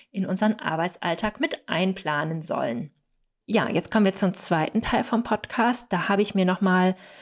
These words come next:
ähm, ein paar generelle Dinge überlegt, die noch wichtig sind, ähm, zum Instagram-Kanal zu wissen, wenn du es professioneller angehen möchtest als Yogalehrerin und dort langfristig sichtbar werden möchtest. Und zwar frag dich, ähm,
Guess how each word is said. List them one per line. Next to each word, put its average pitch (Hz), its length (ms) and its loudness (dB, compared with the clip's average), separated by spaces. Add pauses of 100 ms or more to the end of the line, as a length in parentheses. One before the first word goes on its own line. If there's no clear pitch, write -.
(220)
ähm, 180 380 4
ein 170 300 2
paar 170 600 0
generelle 170 580 2
Dinge 190 260 4
überlegt, 180 580 2
die 185 100 2
noch 170 240 0
wichtig 208 460 0
sind, 175 540 2
ähm, 175 380 2
zum 180 200 2
Instagram-Kanal 170 1000 0
zu 180 220 0
wissen, 202 340 2 (400)
wenn 180 160 4
du 175 80 4
es 175 100 0
professioneller 175 800 0
angehen 165 400 2
möchtest 151 500 -2
als - 180 0
Yogalehrerin 185 640 4
und 196 200 -2
dort 233 160 4
langfristig 180 720 0
sichtbar 175 560 0
werden 151 280 2
möchtest. - 560 -2
Und 262 140 2
zwar 139 460 0 (500)
frag 233 420 0
dich, - 420 0
ähm, 196 320 4